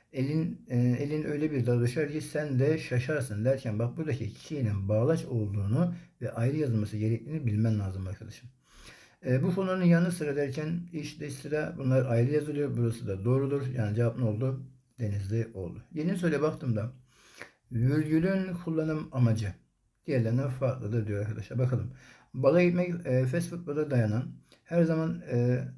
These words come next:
fast foodlara dayanan, her zaman sevilerek yenen bir yiyecek olmuştur. Bak buradaki dayanan, yenen derken eş görevli sözcükleri ayırmak için kullanılmış.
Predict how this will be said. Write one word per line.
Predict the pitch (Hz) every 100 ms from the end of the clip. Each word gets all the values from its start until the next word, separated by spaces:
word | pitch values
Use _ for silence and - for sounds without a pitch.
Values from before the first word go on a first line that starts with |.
| -
fast | 135 -
foodlara | - 107 107
dayanan, | 120 151
her | 165 160
zaman | 147 117
sevilerek | 120 147 131 113 117
yenen | 127 151 170 143
bir | 151
yiyecek | 135 120 127 127
olmuştur. | 117 107 110 107
Bak | 107 -
buradaki | 135 135 131 110
dayanan, | 123 127 127 127 131 - - _ _
yenen | 107 117 120 131 131 127
derken | 135 131 143 151 -
eş | 131 123
görevli | 117 120 123
sözcükleri | 123 117 110 135
ayırmak | 127 113 110 120 113
için | 113 127 131 127
kullanılmış. | - 110 104 95 98 -